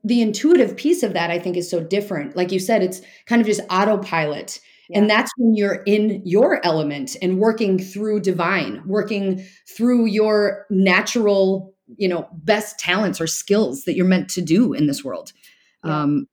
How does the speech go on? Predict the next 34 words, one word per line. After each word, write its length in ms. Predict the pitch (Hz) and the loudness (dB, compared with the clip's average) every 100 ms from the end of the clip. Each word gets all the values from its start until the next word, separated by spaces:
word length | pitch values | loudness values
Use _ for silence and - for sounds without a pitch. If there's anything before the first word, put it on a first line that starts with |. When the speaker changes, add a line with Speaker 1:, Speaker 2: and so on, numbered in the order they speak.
| - | -8
Speaker 1:
and 200 | 170 - | -6 -2
absolutely, 640 | 190 196 196 180 185 170 131 | 0 0 0 0 0 0 -2
it 120 | 131 | 0
was 380 | 160 151 - - | -2 -2 -8 -10
a, 160 | 165 160 - | -6 -6 -6
a 60 | |
great 300 | 160 180 196 | -4 0 0
experience, 600 | 175 - 165 160 135 - | -2 -4 -4 -2 -4 -4
which 300 | 208 202 - - | -4 -4 -8 -4
leads 340 | 214 311 269 | 4 4 8
me 240 | 262 208 247 | 6 8 8
into, 500 | 269 269 208 190 190 - - | 8 8 8 6 4 -6 4
you 80 | 262 | 6
know, 80 | 220 | 8
what 260 | 240 320 | 6 6
is 140 | 339 294 | 6 6
your 180 | 320 | 6
craft? 640 | 294 339 339 320 - - 233 | 4 6 6 4 -2 0 4
We've 180 | 240 | 6
already 220 | 262 254 247 | 8 8 8
been 120 | 240 | 6
speaking 360 | 233 247 240 | 6 4 4
about 200 | 226 196 | 4 4
it, 100 | 196 | 4
but 160 | 190 185 | 2 -2
how 240 | - 294 | 2 4
would 260 | 311 226 185 | 4 2 2
you 180 | 220 214 | 4 4
explain 800 | 180 - - 180 170 165 165 160 _ _ - | 0 -6 -8 -6 -2 -2 -4 -6 _ _ -6
your 400 | 180 220 233 208 | 2 4 4 2
craft 580 | - 151 - - - - _ _ | -2 -2 -2 -8 -14 -16 _ _
as 200 | 180 170 | -2 2
a 80 | 175 | 2
witch, 580 | 160 151 - - - | 2 0 0 -4 -6